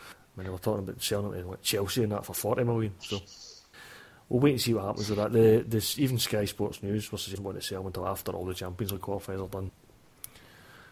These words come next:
We shall see. But, um, I think it'll be a, a long summer <laughs> before we find out exactly what's gonna happen,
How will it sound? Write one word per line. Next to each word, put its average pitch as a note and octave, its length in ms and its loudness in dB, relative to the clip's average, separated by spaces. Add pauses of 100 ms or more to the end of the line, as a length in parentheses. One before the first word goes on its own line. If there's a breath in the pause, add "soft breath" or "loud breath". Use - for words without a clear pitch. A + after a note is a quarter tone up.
(160 soft breath)
We A2+ 60 -8
shall A2+ 160 -4
see. G2+ 320 -4 (160)
But, F#2+ 180 -6
um, F#2 220 -8 (180)
I G2+ 40 -8
think G2 180 -6 (180)
it'll - 120 -10
be G2 100 -6
a, F#2+ 140 -4 (580 soft breath)
a A2+ 40 0
long A2 280 8
summer G#2+ 320 2 (400)
<laughs> - 420 -12
before B2 240 2
we A#2 80 2
find A2 300 0
out B2 60 -2
exactly G#2+ 280 -2
what's A#2 140 -2
gonna G#2 140 -2
happen, A2+ 220 -4